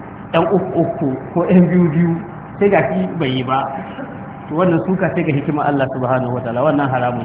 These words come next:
ne. Ina fata muna tare. Wannan ƙarshe wannan hadisin kenan. Babu tahrimi ta'zibi bin nari fi kulli hayawanin hatta namlatu wa nahwiha. Babin da ke kantar da mu haramcin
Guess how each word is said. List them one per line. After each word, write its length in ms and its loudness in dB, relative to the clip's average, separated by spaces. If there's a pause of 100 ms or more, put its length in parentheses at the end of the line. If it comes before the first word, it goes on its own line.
ne. 40 -10 (640)
Ina 160 4
fata 220 0
muna 220 0
tare. 240 -6 (880)
Wannan 320 4
ƙarshe 200 0
wannan 240 2
hadisin 400 -2
kenan. 240 -8 (1800)
Babu 400 8
tahrimi 560 8 (100)
ta'zibi 640 8
bin 240 8
nari 400 8
fi 140 4 (100)
kulli 240 6
hayawanin 640 8
hatta 320 4
namlatu 560 4
wa 80 4
nahwiha. 580 6 (1000)
Babin 400 6
da 80 6
ke 240 4 (160)
kantar 320 4
da 120 6
mu 200 6
haramcin 720 6